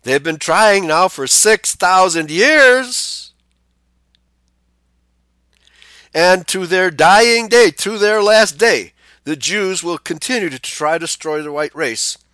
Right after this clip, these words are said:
through race mixing. Because that's the most subtle form of warfare, and the vast majority of white people don't see it. But that's why the remnant is here.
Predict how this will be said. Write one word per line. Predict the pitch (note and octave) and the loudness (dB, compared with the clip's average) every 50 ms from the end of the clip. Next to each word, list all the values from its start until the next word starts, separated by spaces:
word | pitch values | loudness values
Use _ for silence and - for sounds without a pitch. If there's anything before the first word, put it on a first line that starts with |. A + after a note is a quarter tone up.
| _ _ _ _ _ _ _ | _ _ _ _ _ _ _
through | - D3+ D3 | -14 -10 -6
race | D3+ E3 E3 - - | -4 -4 -4 -4 -6
mixing. | C#3 A2+ - A2 F2+ - _ _ _ _ _ _ _ _ _ _ _ _ _ _ _ _ _ _ _ _ _ _ _ _ _ _ _ _ | -8 -10 -10 -12 -14 -16 _ _ _ _ _ _ _ _ _ _ _ _ _ _ _ _ _ _ _ _ _ _ _ _ _ _ _ _
Because | - - - C#3+ C3 A#2 | -20 -12 -8 -6 -6 -4
that's | A#2+ C#3 C3 - - | -4 -4 -4 -4 -6
the | C#3 | -8
most | C#3 C3 C3+ C3+ - - | -8 -8 -4 -2 -2 -2
subtle | - D#3+ D#3 D3+ C#3 | -2 -4 -6 -6 -8
form | - - C3+ C3 C3 | -8 -8 -10 -8 -8
of | C3 A2+ | -10 -10
warfare, | G#2 A#2 C#3+ D3+ - - B2 G#2+ G#2 G#2+ G#2+ _ _ _ _ _ _ _ _ _ _ _ _ _ | -8 -8 -6 -6 -8 -8 -8 -8 -8 -10 -12 _ _ _ _ _ _ _ _ _ _ _ _ _
and | - A#2+ A#2+ A#2 | -6 -6 -6 -6
the | A2+ A2 | -6 -10
vast | G#2 G2+ G2 G#2+ A#2+ C3+ D3 C#3+ - | -10 -14 -8 -4 -2 -2 -2 -2 -4
majority | C#3+ C3 A2 - B2+ C3 C3+ B2+ | -8 -8 -8 -6 -6 -6 -6 -6
of | A2 | -6
white | A2+ B2+ C3 - | -6 -8 -8 -8
people | - - B2 - - A2 | -12 -16 -18 -16 -18 -12
don't | F#2+ A#2 A#2+ B2 | -8 -8 -8 -6
see | - - - A#2+ A#2+ | -8 -8 -8 -8 -10
it. | G#2 - _ _ _ _ _ _ _ _ _ _ _ _ _ _ _ _ _ _ _ _ _ _ _ _ _ _ _ _ _ _ _ _ _ _ _ _ _ _ _ _ _ _ _ _ | -10 -12 _ _ _ _ _ _ _ _ _ _ _ _ _ _ _ _ _ _ _ _ _ _ _ _ _ _ _ _ _ _ _ _ _ _ _ _ _ _ _ _ _ _ _ _
But | - G2+ - | -20 -14 -6
that's | C#3 C#3 D3 C#3+ - B2+ | -4 -4 -2 -2 -4 -6
why | A#2+ C3+ C#3+ D3 | -2 0 0 0
the | C3+ C3+ | -2 -4
remnant | B2 A#2 D3 E3+ F3+ D#3 B2+ - - - - - - _ _ _ _ _ _ _ _ _ _ _ _ _ _ - | -4 -2 0 0 0 -2 -4 -6 -8 -10 -14 -16 -18 _ _ _ _ _ _ _ _ _ _ _ _ _ _ -10
is | C3 - - - | -8 -8 -8 -6
here. | - C#3+ C3 A#2 A#2 C3+ C#3 | -6 -6 -6 -6 -6 -8 -12